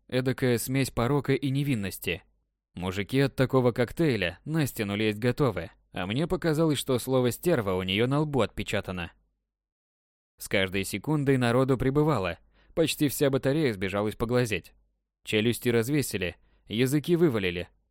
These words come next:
только еще слюна из пасти не капает. Новоявленная санинструкторша, казалось, просто купается в лучах мужского восхищения.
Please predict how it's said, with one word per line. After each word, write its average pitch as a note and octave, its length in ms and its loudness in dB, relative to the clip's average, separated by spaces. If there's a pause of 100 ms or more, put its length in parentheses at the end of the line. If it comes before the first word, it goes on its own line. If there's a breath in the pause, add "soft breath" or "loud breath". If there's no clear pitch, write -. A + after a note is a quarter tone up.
(180)
только A2 260 0
еще C3+ 280 4
слюна D3 360 0
из F#2+ 100 -6
пасти A2+ 340 0
не G#2 140 -4
капает. G2 500 -4 (540)
Новоявленная B2 840 2
санинструкторша, A#2+ 1000 0 (180)
казалось, D3 420 0
просто D3+ 340 0
купается C#3 500 0
в F#2 60 -6
лучах G#2+ 320 0
мужского A2+ 440 0
восхищения. A2 760 -2